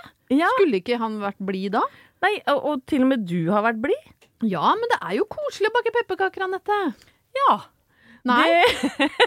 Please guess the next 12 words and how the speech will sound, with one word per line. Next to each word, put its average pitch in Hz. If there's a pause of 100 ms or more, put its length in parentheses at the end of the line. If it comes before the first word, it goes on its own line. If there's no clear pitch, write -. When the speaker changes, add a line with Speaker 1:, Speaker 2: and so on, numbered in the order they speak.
Speaker 1:
<laughs> -
Speaker 2:
Ok. 262
Speaker 1:
Jeg, 240
jeg, 285
det 294
har 302
fått -
meg 226
til -
å -
tenke 190
på 269